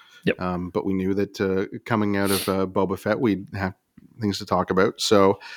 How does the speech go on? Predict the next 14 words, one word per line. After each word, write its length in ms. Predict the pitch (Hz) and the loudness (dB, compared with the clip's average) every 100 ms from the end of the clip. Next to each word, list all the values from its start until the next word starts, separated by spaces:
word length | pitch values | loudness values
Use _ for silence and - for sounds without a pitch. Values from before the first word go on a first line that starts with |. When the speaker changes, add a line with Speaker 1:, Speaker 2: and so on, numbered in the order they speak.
| - - - _ _ _ _ _ | -18 -20 -20 _ _ _ _ _
Speaker 2:
for 120 | - | 2
next 360 | 113 117 160 - | 6 8 6 6
week, 280 | 87 - - _ _ _ _ _ _ - - _ _ - 101 | 4 4 -4 _ _ _ _ _ _ -20 -20 _ _ -6 0
uh, 260 | 98 92 95 | 2 2 -2
teeing 320 | - 110 117 | 2 4 4
s-, 160 | 117 - | 0 -4
uh, 160 | 123 - | -4 -2
stuff 260 | - 110 | 0 2
up, 180 | 95 101 | 0 -2
w-, 140 | - - _ _ _ | -6 -12 _ _ _
what 480 | 107 104 - 101 110 | -6 -6 0 2 6
my 160 | 113 | 4
thoughts 340 | 117 92 78 - | 6 2 0 -2
are, 260 | 73 175 | -2 -4